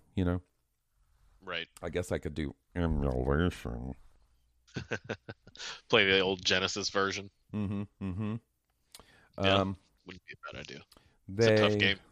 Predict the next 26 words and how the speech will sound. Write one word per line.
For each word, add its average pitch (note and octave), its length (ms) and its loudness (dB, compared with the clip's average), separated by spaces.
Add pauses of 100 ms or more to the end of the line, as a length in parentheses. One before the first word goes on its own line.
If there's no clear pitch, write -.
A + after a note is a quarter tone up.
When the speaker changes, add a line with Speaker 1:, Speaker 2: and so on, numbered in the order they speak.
(220)
Speaker 1:
All G2+ 80 -2
right, F2 160 6
I'm, G#2 200 2
I'm C#3 140 0
going D#3+ 260 6
through A2+ 300 4
here. G#2 260 2
Like F2+ 240 4
I F#2+ 60 2
said, E2 220 -2
we F2 100 -8
can't - 360 -6
hit D#2 320 -2
everything. D2 800 -6 (380)
There's G#2+ 160 -2
some C3 220 4
game F#2 360 4
with D#2+ 140 -4
fucking D#2 420 0
Troy F2 360 4
Baker D#2+ 580 0
and C#2+ 220 -4
Roger D#2 360 4
Clark D2+ 460 0
in D2+ 140 -6
it. D2+ 140 -6